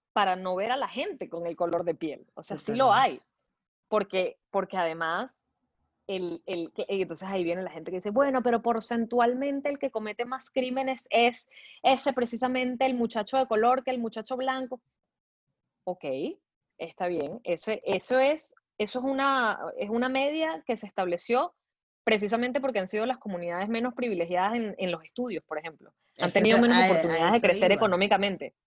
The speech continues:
Speaker 2: Claro.
Speaker 1: Han tenido menos oportunidades para crecer
Speaker 2: No.
Speaker 1: económicamente, entonces sí.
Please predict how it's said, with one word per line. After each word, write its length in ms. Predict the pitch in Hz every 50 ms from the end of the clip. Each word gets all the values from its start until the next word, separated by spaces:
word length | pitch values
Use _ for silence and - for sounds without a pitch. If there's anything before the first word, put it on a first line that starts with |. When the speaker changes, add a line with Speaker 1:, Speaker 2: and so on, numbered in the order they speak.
| _
Speaker 2:
Claro. 360 | - 127 113 - - 139 202 _ _ _ -
Speaker 1:
Han 140 | 180 175
tenido 240 | 190 196 202 214 220 226
menos 220 | 226 220 - 240
oportunidades 520 | 240 - 190 175 180 175 170 165 170 185
para 140 | - 247 233
crecer 220 | 196 180 165 185 190
Speaker 2:
No. 0 |
Speaker 1:
económicamente, 600 | 185 - 214 220 208 214 220 190 180 196 233 254
entonces 360 | 247 - - - - 208 -
sí. 340 | - - 262 233 175 - _